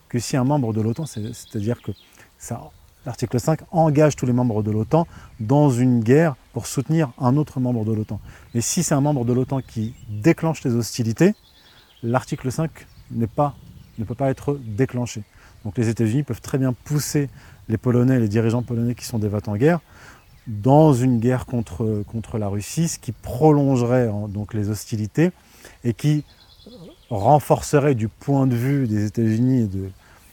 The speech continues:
et du Politburo de Bruxelles l'Union européenne comme une espèce de forteresse, euh, tyrannique, totalitaire, qui est, qui serait censée protéger les Européens de la menace russe.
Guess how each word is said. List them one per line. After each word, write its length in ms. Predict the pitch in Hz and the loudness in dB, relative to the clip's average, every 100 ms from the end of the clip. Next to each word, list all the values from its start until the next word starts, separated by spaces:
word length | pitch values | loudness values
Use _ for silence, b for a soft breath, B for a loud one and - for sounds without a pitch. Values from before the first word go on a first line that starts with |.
| b - | b -8
et 80 | 117 | -6
du 180 | 98 101 | -4 -4
Politburo 600 | 131 123 110 104 110 120 | -2 0 -2 -2 0 0
de 60 | |
Bruxelles 600 | 98 98 107 - 170 165 113 b b - | 0 -2 0 4 6 4 -2 b b -2
l'Union 580 | 117 123 147 143 131 123 | 4 6 8 6 6 4
européenne 640 | 110 104 113 120 170 165 | 2 0 -2 0 2 0
comme 220 | - 120 | 0 2
une 80 | 117 | 0
espèce 340 | 107 - 131 | -2 -2 -2
de 140 | 101 107 | -2 -4
forteresse, 1040 | - - 170 127 - 123 131 180 - - b b b b _ - | -6 -2 0 0 0 2 2 0 -2 -8 b b b b _ -8
euh, 440 | 107 107 104 104 107 | -6 -4 -4 -6 -8
tyrannique, 580 | - 135 117 139 175 - _ | 0 2 4 2 0 -6 _
totalitaire, 680 | 196 165 143 123 - 165 143 b b b - | 4 6 4 2 4 4 4 b b b -4
qui 120 | 117 | 0
est, 240 | 120 131 | 0 -2
qui 100 | - | -6
serait 160 | 117 120 | -6 -6
censée 360 | - 143 - | -2 -2 -2
protéger 540 | 131 - 175 - 143 151 | -4 -2 0 2 0 0
les 180 | 135 113 | 0 0
Européens 560 | 107 113 - 120 180 - | -2 -4 -2 -2 -2 -6
de 240 | 110 107 147 | -10 0 2
la 160 | 165 | 4
menace 360 | 143 123 120 - | 2 0 -2 -4
russe. 300 | 98 101 - | -8 -10 -14